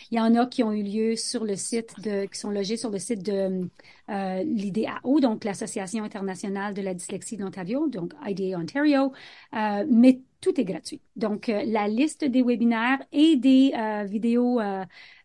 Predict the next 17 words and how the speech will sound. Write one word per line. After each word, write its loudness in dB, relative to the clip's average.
z-, -2
euh, 0
YouTube 10
d'Alex 2
André 4
sont 0
dans, -2
je -14
pense, -6
la -2
section -6
treize -2
et 0
quatorze -4
du, -6
du -6
catalogue 0